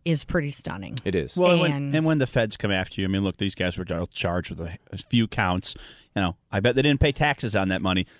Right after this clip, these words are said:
Speaker 3: so they could have piled on a lot
Speaker 1: Oh.
Speaker 3: more if these guys didn't plead guilty.
Speaker 1: And they don't. And they
Speaker 3: Yeah.
Speaker 1: usually have five confessions, eight tapes,
Speaker 3: Right.
Speaker 1: fifty thousand pictures. I mean, the feds. You know, I mean, when they got you, I think they got you. And I just,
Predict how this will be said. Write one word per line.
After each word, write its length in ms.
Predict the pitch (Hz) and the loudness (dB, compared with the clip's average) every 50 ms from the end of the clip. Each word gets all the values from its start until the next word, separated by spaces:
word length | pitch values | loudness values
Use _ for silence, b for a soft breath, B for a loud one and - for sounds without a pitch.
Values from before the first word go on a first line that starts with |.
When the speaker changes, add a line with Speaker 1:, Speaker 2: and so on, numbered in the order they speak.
| b | b
Speaker 3:
so 120 | b - 113 | b -4 0
they 100 | 123 151 | 0 0
could 120 | - - 139 | 2 2 0
have 80 | 139 | 2
piled 320 | - - 135 127 123 123 117 | 2 2 2 2 2 2 2
on 160 | 117 117 113 | 2 2 2
a 60 | 110 | 2
lot 180 | 110 113 113 180 | 2 2 2 2
Speaker 1:
Oh. 200 | 175 170 170 123 | 4 4 4 4
Speaker 3:
more 280 | 123 113 104 95 90 67 B B B B | 4 4 2 0 -2 -6 B B B B
if 140 | B 107 - | B -8 -6
these 180 | - 110 101 - | -6 -6 -6 -2
guys 260 | - 104 98 98 98 | -2 0 0 0 -2
didn't 220 | - 107 104 101 - | -2 -2 -2 -2 -2
plead 280 | - 101 98 92 - | -2 -2 -4 -4 -2
guilty. 100 | - - | 0 2
Speaker 1:
And 80 | 226 262 | 2 4
they 120 | 302 320 | 4 4
don't. 200 | 320 294 254 247 - | 4 2 2 0 0
And 100 | 262 262 | 0 2
they 140 | 277 294 339 | 2 2 2
Speaker 3:
Yeah. 80 | 269 214 | 0 0
Speaker 1:
usually 480 | 262 254 285 294 269 - 294 269 247 | 0 2 2 0 0 0 0 0 2
have 180 | 196 208 208 190 | 2 0 0 0
five 280 | - 220 196 208 208 - | 0 2 2 2 0 -2
confessions, 640 | - 208 190 - 196 180 180 - 196 180 180 160 - - | -2 -2 -2 0 0 -2 -2 -4 -6 -6 -6 -6 -4 -4
eight 220 | 196 190 196 - | -4 -4 -4 -4
tapes, 500 | - 180 190 180 180 180 - - - - - | -4 -2 0 0 0 -2 -4 -8 -14 -12 -6
Speaker 3:
Right. 60 | - | -2
Speaker 1:
fifty 240 | - 214 - - 214 | -2 -2 0 0 0
thousand 380 | - 208 185 190 180 180 185 160 | 2 4 4 4 4 4 4 4
pictures. 420 | 180 180 160 - - 180 170 156 | 4 2 0 0 -2 -2 -2 0
I 60 | 175 | 0
mean, 100 | 196 208 | 0 0
the 80 | 214 202 | 0 0
feds. 420 | - 277 277 285 247 - - - - | 2 2 0 0 0 -4 -8 -10 -6
You 100 | 208 202 | -4 -2
know, 280 | 185 165 151 143 143 143 - - | 0 0 0 -2 -4 -4 -6 -4
I 60 | 165 | -2
mean, 180 | 170 175 165 160 | 0 0 0 0
when 100 | 165 170 | -2 -4
they 120 | 180 175 | -6 -6
got 280 | 170 - 147 131 131 - | -6 -6 -6 -6 -8 -8
you, 80 | - 143 | -8 -8
I 40 | |
think 180 | 135 - 139 131 | -8 -8 -8 -8
they 100 | - 117 | -8 -6
got 300 | - 139 160 175 175 - | -2 0 0 0 0 -2
you. 60 | 147 143 | -4 -4
And 260 | 139 131 139 - B B B B B B B B B B B B | -4 -4 -6 -8 B B B B B B B B B B B B
I 140 | - 180 185 | 0 0 0
just, 240 | 170 180 - - | 0 -2 -4 -6